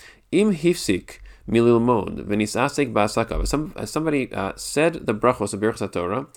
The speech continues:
and they learned some Torah after that. And now, uh, they stopped learning 'cause they have to go and engage in various daily activities. So you went and started to go do your thing.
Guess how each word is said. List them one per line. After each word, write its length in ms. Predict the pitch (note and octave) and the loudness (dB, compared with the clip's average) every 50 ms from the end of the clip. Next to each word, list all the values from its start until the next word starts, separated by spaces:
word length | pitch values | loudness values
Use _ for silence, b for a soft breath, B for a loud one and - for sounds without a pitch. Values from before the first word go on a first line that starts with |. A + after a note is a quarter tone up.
| B B B B B B B B | B B B B B B B B
and 440 | - G#2 G#2 G2+ G2+ G2+ G2+ G2+ G2 | 0 2 4 4 4 2 0 0 2
they 100 | G2+ G2+ | 2 2
learned 380 | G2 G2+ G#2 G#2 G2+ G2+ G2 F#2+ | 4 4 4 4 2 0 -2 -4
some 220 | - - G2 G2 | -4 -6 -6 -4
Torah 320 | G2+ - A#2 A#2+ A2 G2 F#2 | -2 0 0 2 2 0 -2
after 260 | E2+ - - - G2 | -4 -8 -10 -10 -8
that. 240 | G2 - B2 - - - _ _ _ _ _ _ _ _ _ _ _ _ - _ - - - - - | -6 -4 -4 -6 -6 -12 _ _ _ _ _ _ _ _ _ _ _ _ -18 _ -18 -14 -12 -8 -6
And 120 | A2 A2+ A2+ | -6 -2 2
now, 440 | A#2+ C#3 D#3 D3 B2+ B2+ C3 B2+ b b b b b b b - | 2 2 4 2 2 0 -2 -4 b b b b b b b -4
uh, 280 | - G2+ G#2 G#2 G#2 - - | 0 2 2 4 2 0 -2
they 260 | G#2+ G2+ G2 F#2+ G2+ | -2 -2 0 0 0
stopped 560 | - - - - - - D3 D#3+ E3+ E3 - | -2 -6 -10 -2 2 2 4 4 2 0 -2
learning 300 | G2+ G2+ G2 G2 A2 A#2+ | -2 -2 0 -2 -2 -2
'cause 100 | A#2 G#2+ | -2 -2
they 80 | G#2 G#2+ | 0 -2
have 120 | A2 G#2+ | -2 -4
to 80 | - G#2 | -4 -2
go 180 | A2 A2 G#2+ | 0 2 2
and 120 | G#2+ G#2+ G#2+ | 2 0 0
engage 380 | G#2 G#2+ G2+ G#2+ G#2+ G#2+ G#2 | -2 0 2 2 2 2 2
in 240 | G#2+ G#2 G#2+ G#2 G2 | 0 -2 -2 -4 -4
various 320 | - G2 F#2 F#2 F#2+ F#2+ - | -4 -4 -4 -4 -4 -4 -4
daily 300 | - G2 F#2+ F#2+ F#2+ G2 | -2 -2 0 0 -2 -4
activities. 480 | - - D3 C3+ A2+ G#2 G#2+ A#2 - | -4 -4 -4 -2 -2 -2 -4 -4 -4
So 120 | - F#2+ G2 | -8 -8 -6
you 160 | G2 F#2 F#2+ | -4 -2 0
went 140 | G#2+ A#2 A#2+ | 0 0 0
and 100 | A2+ A2 | -2 -2
started 300 | - A2 G#2+ G2+ A2 C3 | -2 -2 -2 -2 -6 -4
to 60 | F#2 | -2
go 160 | G2+ G2+ G2 | -2 -2 0
do 120 | G#2 A2+ | 0 -2
your 160 | A2+ A2 G2 G2 | 0 0 -2 -2
thing. 380 | - - F2+ F2+ - C3+ C#3 | -2 -4 -4 -4 -6 -6 -8